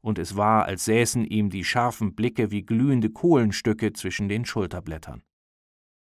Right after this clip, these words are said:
Sorgfältig schloss Pedro die Tür hinter sich, so gut es eben ging. Seit er hier war, hing sie schief in den Angeln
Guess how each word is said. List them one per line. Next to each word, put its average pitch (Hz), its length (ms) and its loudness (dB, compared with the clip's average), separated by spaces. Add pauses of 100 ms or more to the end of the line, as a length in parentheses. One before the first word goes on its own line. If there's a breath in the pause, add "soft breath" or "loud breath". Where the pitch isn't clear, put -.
(760)
Sorgfältig 147 720 6
schloss 127 280 0
Pedro 120 440 0
die 110 180 -2
Tür 123 280 0
hinter 101 300 0
sich, 107 260 0 (480)
so 147 160 0
gut 113 200 -2
es 104 100 -4
eben 98 240 -2
ging. 82 300 -4 (840)
Seit 113 380 2
er 110 140 2
hier 120 360 4
war, 117 360 4
hing 123 260 2
sie 110 160 0
schief 110 420 0
in 101 140 2
den 104 160 2
Angeln 135 420 2